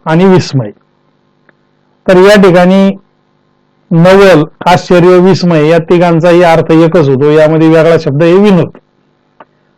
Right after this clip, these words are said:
संपत्ती, संपदा, कांता, दौलत, तर यामध्ये दौलत, संपदा, संपत्ती यांचा एकच अर्थ होतो, परंतु यामध्ये वेगळा शब्द आहे कांता.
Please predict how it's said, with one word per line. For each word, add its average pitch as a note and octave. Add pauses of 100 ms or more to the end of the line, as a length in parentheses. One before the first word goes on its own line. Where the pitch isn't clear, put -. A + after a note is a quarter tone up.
(100)
संपत्ती, G3+
संपदा, F3+
कांता, D#3+
दौलत, D#3 (1500)
तर F#3+
यामध्ये F#3 (840)
दौलत, F3
संपदा, E3+
संपत्ती D#3 (440)
यांचा E3 (220)
एकच G3
अर्थ E3+
होतो, D3+
परंतु E3+
यामध्ये E3+
वेगळा D#3+
शब्द C#3
आहे D3+
कांता. E3